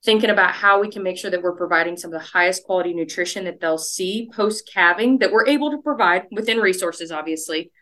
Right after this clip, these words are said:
How can we make sure that we're putting some of our better quality forages in front of them post-calving?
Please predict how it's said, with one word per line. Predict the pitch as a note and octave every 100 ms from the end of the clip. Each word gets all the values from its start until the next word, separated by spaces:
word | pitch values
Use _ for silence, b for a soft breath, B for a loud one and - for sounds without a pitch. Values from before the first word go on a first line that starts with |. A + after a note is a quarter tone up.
| _
How | - B3
can | B3+ C4+
we |
make | B3 A3
sure | - A#3
that | G3+
we're | F#3+ G3 -
putting | C4 A#3+ A3
some | A3+ G#3
of |
our | F#3+ F3
better | F#3 G3 G#3 G#3+ G#3+ _
quality | _ G3+ G#3
forages | G#3+ G3 F#3 F3+ F3+
in | F3+
front | F3
of | E3+
them | F3+
post-calving? | F3 F#3 - D3+ D3 D#3